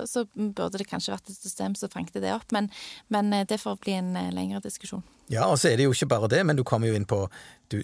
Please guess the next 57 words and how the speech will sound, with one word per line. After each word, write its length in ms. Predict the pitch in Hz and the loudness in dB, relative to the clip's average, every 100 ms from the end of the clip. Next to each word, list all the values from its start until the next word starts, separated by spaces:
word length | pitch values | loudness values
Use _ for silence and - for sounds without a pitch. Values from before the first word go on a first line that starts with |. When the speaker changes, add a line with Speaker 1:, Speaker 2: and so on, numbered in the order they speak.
| - | -4
Speaker 2:
altså 240 | 120 113 | -2 0
noen 160 | 104 110 | 0 -2
sitter 240 | 107 101 | -4 -4
jo 80 | 104 | -4
både 400 | 101 98 95 147 | -2 -4 -2 -2
i 140 | 127 123 | -2 0
kommunestyret 560 | 160 117 113 - 110 | 0 0 -2 0 0
og 100 | 104 | 2
fylkestinget, 560 | 104 - 107 101 95 92 - - - _ | 0 -2 -6 -4 -6 -10 -16 -20 -20 _
sant? 300 | - 123 135 | -4 -2 -2
Og 60 | 104 | 0
da 60 | 120 | 0
kommer 240 | 127 117 | 2 2
du 80 | 113 | 0
inn 160 | 101 98 | 0 0
på 80 | 107 | 0
den 140 | 107 107 | 2 2
delen 240 | 101 101 | 0 2
der 120 | 143 | 0
som 160 | 170 196 | 2 0
kommunen 340 | 214 135 104 | 2 2 2
ikke 200 | 117 123 110 | 2 2 2
har 60 | |
kontroll 340 | 113 95 101 98 | 0 0 -2 -2
på. 200 | 95 - - - - - - | -6 -8 -18 -20 -20 -14 -4
Men, 120 | 113 - | -4 0
men 140 | 113 | -2
det 80 | 110 | 0
burde 280 | 117 95 87 | 0 0 -2
jo 60 | 202 | 0
kunne 160 | 165 127 | 0 0
godt 180 | 104 127 | 0 2
an 80 | |
å 40 | 117 | 2
sagt 320 | - 123 - | 0 -4 -4
noe 120 | 107 101 | -2 -2
om 120 | 98 | -4
at 120 | - 101 | -4 -4
du 60 | 98 | -2
har 200 | 107 110 | -2 -2
en 120 | 104 | -2
lønn 180 | 98 123 | -2 -2
som 160 | 110 101 | -2 -2
politiker, 600 | 113 135 - - 92 - - | 0 0 -2 -6 -8 -10 -6
Speaker 1:
Mm. 180 | 220 190 - | -4 -4 -6
Speaker 2:
og 80 | 113 | -6
så 120 | - 104 | -2 -2
gjør 220 | 104 110 | -2 -2
du 60 | 98 | -4
den 160 | 104 | -4
jobben. 320 | 104 120 92 92 | -2 -2 -4 -8
Det, 720 | - - - - - 127 - | -14 -16 -20 -18 -16 -16 -10
det 140 | 101 | -8
burde 260 | 104 95 135 | -8 -8 -4
nok 200 | 120 - | -4 -4
det, 120 | 104 127 | -2 -2
altså. 240 | - - | -2 -10